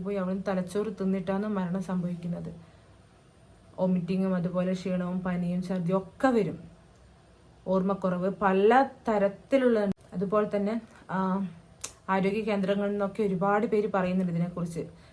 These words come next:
നമ്മുടെ മക്കളെ കുറിച്ചൊന്ന് ബോധവാന്മാരാക്കുക. കാരണം ഇനിയും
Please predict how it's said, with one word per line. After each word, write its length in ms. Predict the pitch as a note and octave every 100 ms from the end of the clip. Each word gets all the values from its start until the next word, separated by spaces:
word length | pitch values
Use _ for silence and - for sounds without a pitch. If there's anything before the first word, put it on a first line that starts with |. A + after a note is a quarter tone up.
| - F#3+
നമ്മുടെ 220 | F#3+ F#3+ G#3
മക്കളെ 280 | G3 - G3 G3+
കുറിച്ചൊന്ന് 320 | G3 G3+ G3+ F#3+
ബോധവാന്മാരാക്കുക. 800 | F#3 F#3 F#3 F3+ F3+ E3+ - D#3+ -
കാരണം 260 | F#3 G3 A3 G#3
ഇനിയും 320 | G#3 G#3+ A#3